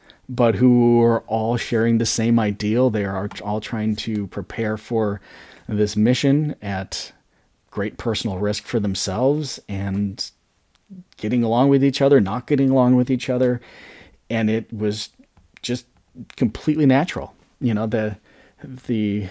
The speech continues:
you know, the woman pilot in there was busting chops with the guys, but they weren't any kind of, you know, discriminating or misogynistic towards her, and she has to prove herself and be better than the guys. She was just a pilot. And the, the other theme that they hit you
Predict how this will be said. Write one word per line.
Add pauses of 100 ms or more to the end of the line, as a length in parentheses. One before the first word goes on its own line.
you
know,
the
woman
pilot
in
there
was
busting
chops
with
the
guys,
but
they
weren't (800)
any
kind
of,
you
know,
discriminating
or
misogynistic
towards
her,
and
she
has
to
prove
herself
and
be
better
than
the
guys.
She
was
just (380)
a
pilot.
And (280)
the,
the
other (400)
theme
that
they
hit
you